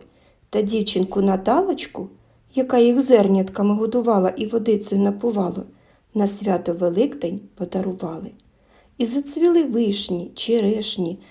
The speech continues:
став садок гарний, як писанка. І проказала Наталочка: «Христос воскрес!» Воістину воскрес, відповідаємо ми всі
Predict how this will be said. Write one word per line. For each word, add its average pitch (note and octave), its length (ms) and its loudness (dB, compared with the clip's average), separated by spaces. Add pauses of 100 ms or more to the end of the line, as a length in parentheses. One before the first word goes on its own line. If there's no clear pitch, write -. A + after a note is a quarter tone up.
(140)
став - 320 -2
садок A#3 420 0
гарний, A3 520 -4 (100)
як D#4 280 -2
писанка. F#3 760 -4 (840)
І G#3+ 80 -2
проказала B3 720 0
Наталочка: - 920 -4 (460)
«Христос - 760 -4
воскрес!» - 640 -12 (480)
Воістину C4+ 720 0
воскрес, A#3+ 640 -8 (280)
відповідаємо G#3+ 840 -2
ми G#3 200 -8
всі B3+ 420 -8